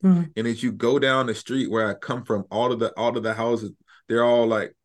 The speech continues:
Speaker 2: you go to that part where my neighborhood is,
Speaker 1: Mm.
Speaker 2: it's all, um, they have, uh, bars on all the windows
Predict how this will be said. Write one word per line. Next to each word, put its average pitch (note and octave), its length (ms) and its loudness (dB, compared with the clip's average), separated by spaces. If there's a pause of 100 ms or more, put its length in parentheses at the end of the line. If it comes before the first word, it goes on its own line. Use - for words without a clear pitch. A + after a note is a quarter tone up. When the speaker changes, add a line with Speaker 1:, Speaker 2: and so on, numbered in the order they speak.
(160)
Speaker 2:
you A2 180 -4
go C#3 180 4
to B2 140 -2
that - 220 -4
part B2+ 240 2
where A#2+ 100 0
my A#2+ 160 -4
neighborhood C#3+ 420 -2
is, D#3+ 400 -4
Speaker 1:
Mm. F3+ 360 2
Speaker 2:
it's C#3 240 0
all, C#3+ 680 4
um, A2 600 -2
they B2 120 -2
have, A#2+ 200 2
uh, F2 320 -4 (320)
bars C3 540 2
on A2 120 -4
all B2 160 0
the A#2+ 80 -2
windows A#2 560 -6